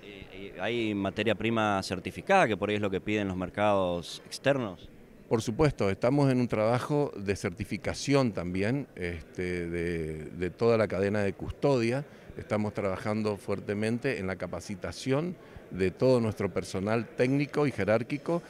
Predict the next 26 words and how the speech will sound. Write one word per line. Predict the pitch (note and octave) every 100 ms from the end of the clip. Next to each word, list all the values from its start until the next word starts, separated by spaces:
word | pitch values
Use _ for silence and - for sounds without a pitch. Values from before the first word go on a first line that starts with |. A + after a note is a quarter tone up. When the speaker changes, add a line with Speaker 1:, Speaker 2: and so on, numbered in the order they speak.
| - -
Speaker 2:
para | - F#2
lograr | F2+ F#2 F#2+ G2
eso, | F2 - D#2
¿no? | E2 A2
Desde | G2 F#2
Apicofon | F#2 F#2+ G2 F#2+ B2 C#3+ D3
estamos | - F#2 F2+
haciendo, | - G#2 A2 B2 - - - - -
eh, | - F2 E2+
con | F2+ F2 E2+ E2+
las | E2 E2 - D2
dos | F2 G#2
o | G2
tres | G2+ G2
normas | G#2 A2 G2+
que | -
hay, | G#2+
estamos | C3+ - F#2 E2+
trabajando | F2 F#2 F2 F#2+ A#2+ B2+
muy | G2 A2+
fuertemente | G#2+ A2+ B2+ C3 E3+ F3 F#3+ F#3+ - - -
para | G2+ F#2+
ver, | F#2+ A2 - -
para | G2 F#2+
ir | A#2+
mejorando | B2 - G2 A#2 C#3 D3+ F3+